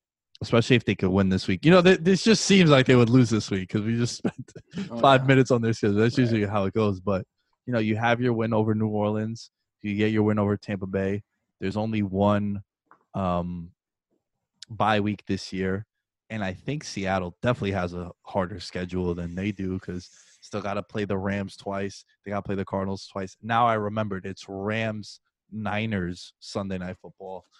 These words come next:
Speaker 1: because I, I
Speaker 2: Oh,
Speaker 1: remembered
Speaker 2: yeah.
Speaker 1: Collinsworth and Al Michaels saying how they have to wear a mask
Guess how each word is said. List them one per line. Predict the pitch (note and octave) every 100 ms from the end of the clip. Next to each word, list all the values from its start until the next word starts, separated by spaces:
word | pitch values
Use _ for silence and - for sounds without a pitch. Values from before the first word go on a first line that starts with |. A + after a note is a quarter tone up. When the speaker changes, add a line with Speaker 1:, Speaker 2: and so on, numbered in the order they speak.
| _ _ _ -
Speaker 1:
because | E2+ G#2 F#2+
I, | F#2
I | F2+
Speaker 2:
Oh, | F2+ G#2 G2+
Speaker 1:
remembered | G2 G2+ G2+ F#2
Speaker 2:
yeah. | -
Speaker 1:
Collinsworth | G#2 G2+ G2+ F#2+ G2 F#2+ F#2+
and | F2+ F2+ - G2+
Al | G2
Michaels | G2 G2 - F#2
saying | - F#2+ F2+
how | F#2
they | F#2 F#2+
have | F#2+
to | -
wear | G2 G#2
a | F2+
mask | F2+ G#2 G2+ F#2 -